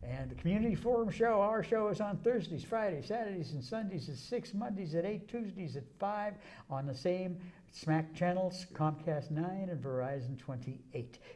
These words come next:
If you have comments and suggestions, send them to community forum one at yahoo dot com. In Easton, the show times are Mondays at nine, Tuesdays at eight, Wednesdays at three, Saturdays at ten, and, uh, same channel, same, uh, uh,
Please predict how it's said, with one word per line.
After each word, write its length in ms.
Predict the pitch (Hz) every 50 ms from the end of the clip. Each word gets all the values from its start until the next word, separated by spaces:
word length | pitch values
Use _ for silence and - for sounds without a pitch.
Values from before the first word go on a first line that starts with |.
| -
If 120 | 120 117 131
you 80 | 127
have 120 | 123 120 120
comments 440 | - 147 143 135 131 127 120 -
and 100 | 127 117
suggestions, 680 | - - 123 117 - 220 254 254 247 - 220 185 160 -
send 160 | 269 320 302
them 100 | 247 -
to 80 | - 156
community 440 | - - 127 127 127 120 107 113 117
forum 380 | - - 131 113 113 110 110
one 360 | 117 143 175 165 117 110 113 120 120
at 160 | 123 120 120 - - - - -
yahoo 560 | - 117 127 151 170 170 160 170 196 180 127 117 123 - - - - -
dot 200 | 117 120 139 147 - -
com. 300 | - 175 - 139 - - - - - - - - - - - - - _
In 180 | - 123 123 120
Easton, 600 | 160 180 220 - - - 131 160 202 208 208 - - - - - - -
the 160 | 120 113 107
show 240 | - - 131 127 127
times 420 | - 123 127 127 135 131 120 120
are 220 | - 123 120 113 104 110
Mondays 460 | 117 120 123 123 135 170 190 165 165
at 220 | 180 139 123 113 117
nine, 440 | 123 131 147 160 190 226 226 196 -
Tuesdays 520 | - 220 220 175 - - 123 117 - 110
at 100 | 104 98 - -
eight, 220 | 214 208 208 196 208
Wednesdays 640 | 131 123 139 175 190 180 151 - - 127 113 101 104
at 140 | 101 - -
three, 200 | - 170 175 165
Saturdays 600 | 170 - 147 151 151 143 135 139 139 123 123 127
at 120 | 123 127
ten, 280 | - - 123 117 120 120 120 - - - - - - -
and, 300 | 127 120 113 113 123 127
uh, 180 | 120 117 117 113
same 300 | - - 135 135 143 139
channel, 340 | - 151 151 147 151 156 147
same, 440 | - - 135 139 143 147 139 139 139
uh, 40 |
uh, 140 | 135 131 123